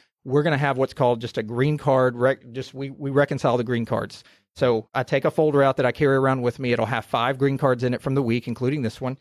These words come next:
We sit down. Anything that has notes on it, I double check with him. "Did you get this done or did I get this done?"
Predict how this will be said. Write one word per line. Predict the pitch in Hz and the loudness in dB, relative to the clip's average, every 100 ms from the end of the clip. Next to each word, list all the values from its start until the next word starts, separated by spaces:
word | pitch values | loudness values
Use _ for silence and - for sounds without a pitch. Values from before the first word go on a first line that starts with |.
| _ _ - | _ _ -8
We | 135 | -6
sit | 151 196 - | -2 -2 0
down. | 131 127 127 - - | 0 2 -2 -6 -4
Anything | 135 180 202 196 180 165 | 0 0 0 0 2 0
that | 139 | 0
has | 139 120 | 0 -2
notes | 131 151 180 196 | 0 2 2 2
on | 170 170 | 2 4
it, | 180 - | 2 0
I | 135 139 | -4 0
double | 143 147 151 | 0 0 -2
check | - 143 | -2 -2
with | 143 127 | -2 -4
him. | 143 123 123 - _ _ _ _ _ | -2 -2 -2 -8 _ _ _ _ _
"Did | - 117 | -10 -8
you | 127 165 | -6 -4
get | 196 | -4
this | 185 | -4
done | - 170 160 | -2 0 0
or | |
did | 131 | 2
I | 123 143 | 2 2
get | 156 | 0
this | 156 | -2
done?" | - 151 151 156 | 2 2 2 -2